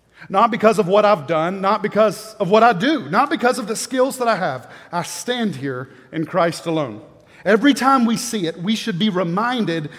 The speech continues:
and encouraged again. That's the beauty of corporate baptism. That's why personally I believe baptism should be done in front of the whole church family. Not only is it edifying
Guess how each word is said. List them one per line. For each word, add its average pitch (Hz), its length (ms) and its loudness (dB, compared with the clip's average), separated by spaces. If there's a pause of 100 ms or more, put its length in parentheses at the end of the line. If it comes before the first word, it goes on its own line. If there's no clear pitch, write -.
and 202 120 -4
encouraged 180 600 0
again. 156 340 -4 (220)
That's 233 300 4
the 202 100 -4
beauty 156 420 -4
of 131 120 -10
corporate 175 420 -6
baptism. 139 480 -8 (1800)
That's 185 180 -2
why 202 160 2
personally 190 400 -4
I 196 180 -2
believe 156 320 -4
baptism 160 480 0
should 156 280 -10
be 190 80 -10
done 131 420 -10 (340)
in 135 120 -10
front 143 240 -4
of 135 120 -8
the 123 100 -8
whole 127 180 -12
church 127 340 -16
family. 131 320 -8
Not 123 180 -8
only 185 280 -2
is 135 120 -6
it 143 140 -10
edifying 156 640 -4